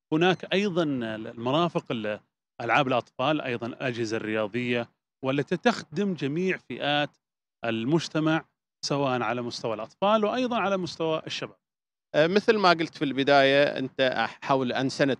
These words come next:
Speaker 2: المدن ومحاولة لرفع جودة الحياة في المنطقة.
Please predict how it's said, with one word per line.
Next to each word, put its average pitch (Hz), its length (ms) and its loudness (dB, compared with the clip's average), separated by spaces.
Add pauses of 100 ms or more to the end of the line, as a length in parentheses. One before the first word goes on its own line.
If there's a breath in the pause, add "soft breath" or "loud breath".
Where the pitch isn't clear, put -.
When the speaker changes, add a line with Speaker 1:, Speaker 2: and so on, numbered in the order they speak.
Speaker 2:
المدن 127 480 0 (280)
ومحاولة 117 1400 2
لرفع 110 1400 0
جودة 131 400 2
الحياة 123 440 -2
في - 140 -14
المنطقة. 135 640 0